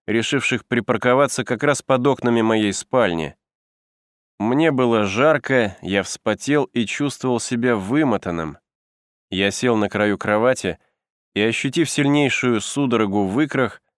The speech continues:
тут же их растер. Судорога была очень сильной, и я испугался, что у меня будут огромные синяки. Как автомат, я двинулся в ванную поискать какую-нибудь мазь. Я не мог идти, у меня кружилась голова.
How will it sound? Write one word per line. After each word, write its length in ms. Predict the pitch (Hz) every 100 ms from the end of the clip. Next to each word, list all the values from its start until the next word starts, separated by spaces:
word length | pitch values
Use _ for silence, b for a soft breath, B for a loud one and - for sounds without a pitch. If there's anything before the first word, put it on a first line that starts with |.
| _
тут 180 | - 135
же 180 | 117 120
их 100 | -
растер. 580 | 113 - - 113 85 - _ _ _ _ _ _ _ _
Судорога 560 | - 110 98 98 92 95
была 240 | 104 104
очень 400 | 110 113 - 87
сильной, 460 | - 92 80 71 - _ _ -
и 80 |
я 200 | 87 123
испугался, 600 | 139 - 127 131 151 -
что 220 | 120 - 131
у 60 |
меня 240 | 123 131 120
будут 240 | 120 107
огромные 480 | 117 131 127 110 107
синяки. 680 | - 120 127 - 139 85 - _ _ _ _ _ _ _ _ _ _ _ _ -
Как 220 | 123 -
автомат, 880 | 110 - 110 113 139 165 - - _
я 180 | 107 147
двинулся 540 | 156 170 165 147 - 139
в 100 | 120
ванную 480 | 170 147 101 95
поискать 460 | 82 101 98 - 113
какую-нибудь 640 | 113 101 127 113 107 101
мазь. 440 | 113 123 110 - - _ _ _ _ _ _ _
Я 220 | 87 98
не 120 | 113
мог 300 | 120 127 -
идти, 400 | 123 - - 104
у 60 | 87
меня 260 | 87 107
кружилась 500 | 123 131 123 147 127
голова. 640 | 101 113 123 135 123 82